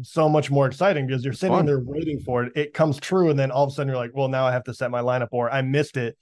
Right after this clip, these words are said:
Speaker 1: And you get to see who
Speaker 2: Yep.
Speaker 1: outbid you, how much. And, you
Speaker 2: Yep.
Speaker 1: know, the whole time you're talking and,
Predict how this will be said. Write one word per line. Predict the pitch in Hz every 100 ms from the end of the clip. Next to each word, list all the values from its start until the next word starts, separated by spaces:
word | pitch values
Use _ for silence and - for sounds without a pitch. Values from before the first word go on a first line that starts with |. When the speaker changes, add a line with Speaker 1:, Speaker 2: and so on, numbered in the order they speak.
| _ -
Speaker 1:
And | 147
you |
get | 143
to | 143
see | 139 139 127 123 _ _ -
who | 165
Speaker 2:
Yep. | 147
Speaker 1:
outbid | 131 139 135
you, | 139
how | 113 135
much. | 127 127 131 - -
And, | - 139 131
you | -
Speaker 2:
Yep. |
Speaker 1:
know, | 156
the | 127
whole | 123 156
time | 151 147
you're | 135
talking | - 135 131 135 127 123
and, | 113